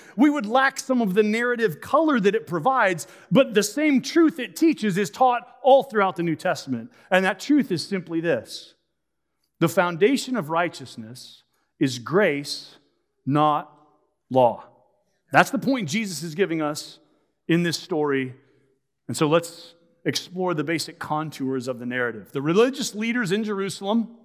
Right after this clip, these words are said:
the scribes and Pharisees in verse three, bring before Jesus a woman who has been caught in adultery. The language of the text implies that they have caught her in the act, which means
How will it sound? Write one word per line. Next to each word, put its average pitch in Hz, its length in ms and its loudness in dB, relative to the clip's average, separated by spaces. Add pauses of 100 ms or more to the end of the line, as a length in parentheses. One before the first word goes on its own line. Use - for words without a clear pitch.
(580)
the 156 80 2
scribes 190 380 4
and 190 100 -6
Pharisees 180 460 -6
in 160 80 -4
verse 160 220 -6
three, 165 200 -6
bring 185 400 2
before 208 380 -2
Jesus 139 840 -6 (580)
a 175 120 8
woman 233 640 0 (200)
who 202 160 0
has 185 180 0
been 196 180 -8
caught - 440 0
in 151 120 -4
adultery. 147 580 -6 (960)
The 156 100 4
language 196 480 2
of 170 240 -2
the 156 60 -4
text - 460 -4
implies 208 840 -2 (320)
that 175 160 0
they 196 140 4
have 170 200 -4
caught 214 360 -2
her 185 240 -4 (100)
in 214 280 2
the 160 220 -8
act, 202 640 0 (320)
which 180 280 0
means 202 460 -2